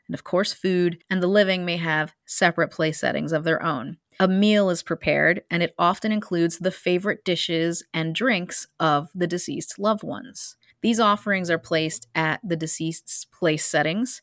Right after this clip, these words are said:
as the spirits may partake in the essence or energy of the food. Participants may silently offer prayers, invocations,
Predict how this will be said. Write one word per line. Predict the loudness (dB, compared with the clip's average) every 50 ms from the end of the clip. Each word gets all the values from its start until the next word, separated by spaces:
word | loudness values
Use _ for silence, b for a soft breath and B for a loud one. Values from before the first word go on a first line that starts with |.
| _ -2
as | 0 2 2 0 0 -2
the | -2 -2
spirits | -2 -2 -2 2 2 4 4 4 2 0 -2
may | -2 -2 -2 -2
partake | -2 0 0 0 0 0 -2 -2 -2 -2 -4 -6 _ -8
in | -6 -4
the | -2 -2 -4 -4 _ -2
essence | 0 0 0 0 -2 -4 -4 -6 -6 -8 -8 -8 -8 -4
or | -2 -2 -2 -4 _ -4
energy | -2 -2 -2 -2 -2 -4 -4 -4 -4 -6 -6 _
of | -2 -2 -2 -2
the | -4 -8
food. | -4 -2 0 0 0 -2 -6 -12 -20 _ _ _ _ _ _ _ b b b b b b b b b b b _ _
Participants | 0 0 2 2 2 2 2 2 0 -2 -2 -2 0 0 -2 -2 -2
may | -2 -2 0 0 0 -2 -4 -6
silently | -4 -2 0 2 4 4 4 2 0 -2 -2 -2
offer | -2 -2 -2 -2 -2 -4 -8
prayers, | -4 0 2 4 6 6 6 4 4 2 -2 -4 -8 -10 -14 _ _
invocations, | -8 -4 -4 -4 -4 -2 0 0 2 2 0 0 -2 -2 -2 -4 -4 -6 -8